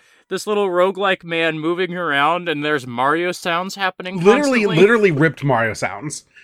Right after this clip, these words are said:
Speaker 1: Yes. Like, not like, "Oh, that sounds like Mario." Like, "Oh, they just,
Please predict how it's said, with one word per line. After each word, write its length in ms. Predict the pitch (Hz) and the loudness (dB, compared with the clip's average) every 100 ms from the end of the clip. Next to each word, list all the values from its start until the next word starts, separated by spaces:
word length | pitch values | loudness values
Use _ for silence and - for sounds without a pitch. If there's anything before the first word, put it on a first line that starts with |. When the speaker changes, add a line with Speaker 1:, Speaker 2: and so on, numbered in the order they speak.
| _ | _
Speaker 1:
Yes. 560 | 175 139 - - - - - | -2 -2 -4 -8 -10 -12 -4
Like, 320 | 190 220 285 - 208 | -2 0 -4 -14 -16
not 300 | 156 220 269 | -2 2 2
like, 140 | 233 226 | 0 -2
"Oh, 200 | 262 262 | 2 2
that 160 | 220 262 | 2 -2
sounds 260 | 226 208 | -2 0
like 100 | 190 165 | -2 -2
Mario." 400 | 170 165 131 127 | 0 2 2 2
Like, 180 | 135 - | -2 0
"Oh, 160 | 185 | 0
they 140 | 165 214 | 2 -2
just, 400 | 247 247 - - | -2 -8 -8 -18